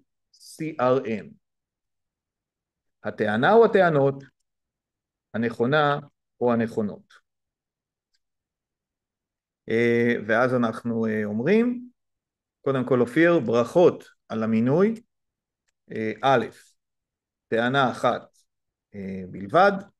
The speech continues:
ב', טענות אחת ושתיים, ג', טענה שלוש בלבד, ד', לא ניתן לדעת מי מהטענות אחת ו/או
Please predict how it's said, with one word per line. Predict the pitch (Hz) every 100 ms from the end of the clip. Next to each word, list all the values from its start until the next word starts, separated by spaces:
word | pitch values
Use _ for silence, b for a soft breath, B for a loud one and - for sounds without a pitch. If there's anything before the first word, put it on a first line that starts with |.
| _ _ _ _ _ _ _ _ _ _ -
ב', | 117 101 - _ _ _ -
טענות | 110 110 120 110
אחת | - 110 101
ושתיים, | 95 - 190 196 196 196 - _ _ _ _ _ _ _ _ _ _ -
ג', | 127 139 98 78 - _ _ _
טענה | 113 110 117 123 98 - _ _
שלוש | - 113 190 190
בלבד, | 196 180 185 185 175 175 - _ _ _ _ _ _ _ _ - 113
ד', | 107 127 180 208 - _ _ _ _ _ _ _ _
לא | 117 135
ניתן | 226 196 165 165
לדעת | 135 123 151 139 143 - _ _ _ _ _ _ _ 107
מי | 131
מהטענות | 156 139 120 120 113 135 139 139 139 - _ _ _
אחת | - - 147 135 135 - - 104
ו/או | 135 - 135 104